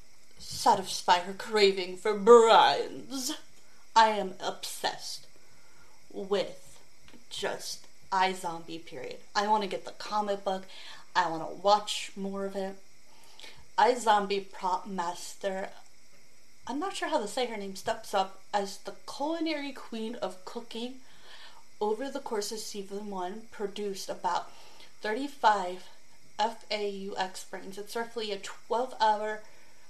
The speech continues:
um, per brain and constantly is much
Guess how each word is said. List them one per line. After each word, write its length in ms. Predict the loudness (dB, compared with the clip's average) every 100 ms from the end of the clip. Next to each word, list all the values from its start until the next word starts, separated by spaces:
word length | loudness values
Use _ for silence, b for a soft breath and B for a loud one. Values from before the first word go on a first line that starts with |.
| B -4
um, 340 | 0 0 -4
per 220 | -6 -4 -2
brain 440 | -2 -4 -2 -6
and 120 | -8
constantly 760 | -6 -2 -2 -4 -8 -8 -6 -6
is 400 | -6 -6 -8 -10 -12 -12 -12 -12 -12 B B B 2
much 460 | 4 4 2 -6